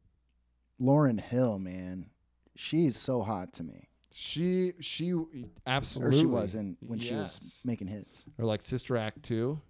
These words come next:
Speaker 1: Yeah.
Speaker 2: She's, yeah. Yeah, she was very,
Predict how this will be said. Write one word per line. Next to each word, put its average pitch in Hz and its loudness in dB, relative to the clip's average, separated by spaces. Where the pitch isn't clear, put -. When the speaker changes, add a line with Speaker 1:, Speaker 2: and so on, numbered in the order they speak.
Speaker 1:
Yeah. 202 4
Speaker 2:
She's, - -8
yeah. 131 -2
Yeah, 123 -4
she - -10
was 117 -10
very, 127 -2